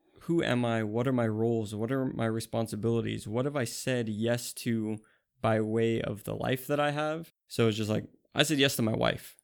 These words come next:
So that means that yes encompasses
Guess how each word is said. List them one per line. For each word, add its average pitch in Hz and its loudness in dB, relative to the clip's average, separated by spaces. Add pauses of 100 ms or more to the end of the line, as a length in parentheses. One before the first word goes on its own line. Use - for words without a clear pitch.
(180)
So - -4
that 123 4
means 117 2 (560)
that 117 0
yes 120 -2
encompasses 107 -2